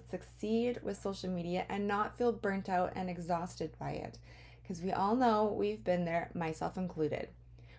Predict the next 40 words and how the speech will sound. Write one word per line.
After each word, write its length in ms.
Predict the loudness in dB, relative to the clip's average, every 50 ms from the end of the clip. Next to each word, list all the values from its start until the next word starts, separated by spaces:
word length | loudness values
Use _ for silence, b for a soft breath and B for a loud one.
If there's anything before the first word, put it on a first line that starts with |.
| b 2 6
We're 100 | 8 10
gonna 160 | 10 8 8
talk 300 | 6 4 2 2 2 2
about 240 | 4 4 4 4 2
how 220 | 2 4 4 4
to 80 | 2 0
create 340 | -2 -2 -2 -2 -2 -4 -4
community, 640 | 0 2 2 4 4 4 4 4 2 2 2 0
because 300 | 0 -2 -2 -4 -4 -6
community 560 | -6 -6 -4 -4 -2 -2 0 0 0 0 0
is 100 | -2 -4
so 440 | -4 -8 -12 -8 -2 2 6 6 6
important 500 | 6 6 4 2 -2 -2 0 0 -2 -4
to 100 | -4 -4
your 120 | -4 -4 -4
growth. 480 | -2 0 4 4 6 6 6 4 0 -4 B B B B B B B B B B
It's 100 | -2 4
gonna 160 | 6 6 6
be 120 | 8 6 6
a 60 | 6
great 260 | 6 4 4 4 2
place 240 | 2 0 0 0 2
for 80 | 0
you 200 | 2 2 2 0
to 120 | -2 -4 -8
come 320 | -4 0 0 0 0 0 -2
and 340 | -4 -4 -2 -2 -2 2 4
learn, 440 | 4 4 4 4 4 2 2 0 -4 -8
to 100 | -10 -4
feel 160 | -2 0 -2
supported, 680 | 0 -2 -8 -12 -4 -2 -2 0 0 0 0 0 -2 B B B B B -4
to 100 | -2 4
hear 140 | 4 6 6
from 220 | 6 4 4 4 4
experts, 560 | 2 2 2 0 0 4 4 4 4 2 -2 -6 -6
and 140 | -2 -2
to 60 | -2 -2
have 320 | 0 2 2 2 2 0
some 300 | -2 -2 -2 -2 -2 -4 -8 -12 -6 -4
fun. 440 | 0 2 2 2 2 0 -2 -4